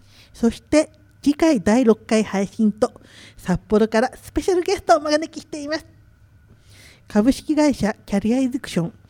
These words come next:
代表取締役社長、鎌沢豪二さんにスタジオにお越しいただき、障害者の社会参加にかかる取り組みについて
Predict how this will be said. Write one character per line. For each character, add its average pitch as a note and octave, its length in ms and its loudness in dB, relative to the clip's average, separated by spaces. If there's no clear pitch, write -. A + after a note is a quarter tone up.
代 B3 240 -2
表 D#4 160 -2
取 D4+ 200 -2
締 D4+ 260 -2
役 D4+ 220 -4
社 F#3+ 120 -6
長、 F#3 300 -8
鎌 B3 200 -8
沢 D4 220 -6
豪 D4 180 -8
二 D4 100 -12
さ B3 140 -10
ん A#3 160 -8
に D4 160 -8
ス - 80 -18
タ B3+ 100 -2
ジ B3 120 -4
オ B3+ 40 0
に B3+ 120 -2
お - 20 -4
越 B3+ 140 -2
し - 80 -12
い - 60 -20
た B3 100 0
だ A#3+ 100 -4
き、 - 160 -18
障 D4 260 -4
害 D#4 200 -6
者 C4+ 100 -12
の A#3+ 140 -10
社 F#3 160 -10
会 A3+ 240 -8
参 B3+ 180 -10
加 B3 100 -14
に G3+ 120 -10
か F3 140 -16
か C4+ 180 -12
る - 120 -16
取 G3 180 -2
り - 20 -20
組 G#3 180 2
み G3+ 80 2
に G#3 60 -2
つ - 120 -6
い G#3 120 -4
て - 180 -8